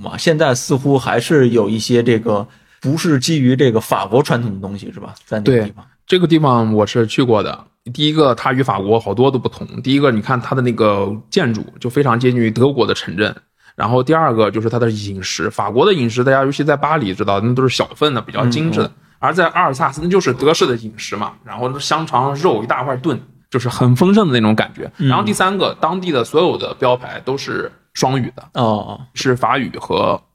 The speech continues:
Speaker 2: 阿尔萨斯语。阿尔萨斯语就是和德语之间基本上是德国人是可以很轻松地理，
Speaker 1: 哦。
Speaker 2: 理解的，但是还是有，有一些微妙的，就是这个阿尔，阿尔萨斯人并不愿意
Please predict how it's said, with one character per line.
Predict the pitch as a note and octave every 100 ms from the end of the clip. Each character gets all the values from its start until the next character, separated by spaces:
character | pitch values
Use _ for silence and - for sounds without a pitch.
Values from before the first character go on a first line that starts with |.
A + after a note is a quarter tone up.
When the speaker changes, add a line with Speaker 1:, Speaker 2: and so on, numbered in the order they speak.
| _
Speaker 2:
阿 | -
尔 | C3 A2
萨 | A#2
斯 | A2 B2
语。 | G#2+ F2+ _ _ -
阿 | C4+
尔 |
萨 | G3 G3
斯 | A#3
语 | F#3 G2 G2
就 | A2 A2+
是 | A2
和 | A#2
德 | B2 E3
语 | F3+
之 | -
间 | A#2+ C3+
基 |
本 | - -
上 | B2 G#2+
是 | - D2 -
德 | A#2+ D3
国 | D3+ A#2+
人 | A2
是 | A2+
可 | - -
以 | F2+ -
很 | - A2
轻 | G#2+ C3+
松 | D3+
地 | C3+
理， | A2
Speaker 1:
哦。 | A2+ A#2
Speaker 2:
理 | G#2+
解 | A2+
的， | - - _ _ -
但 | F#3+
是 | F3+ F3+ C#3
还 | D#3+
是 | E3+ F#3
有， | G2+
有 | G#2 G2+
一 |
些 | C#3 D#3+
微 | D#3+ F3
妙 | G3 D#3
的， | G#2+
就 | G#2+ G#2+
是 | - G#2+
这 | G#2+ -
个 | - - - - _ _
阿 | - - E3+
尔， | D#3+
阿 | E3
尔 | C3
萨 | D3+ C3+
斯 | B2+ C#3+
人 | G2 G2 G#2+ A#2
并 | B2 A3+
不 | A#2+
愿 | B2 A#2+
意 | G2+ G2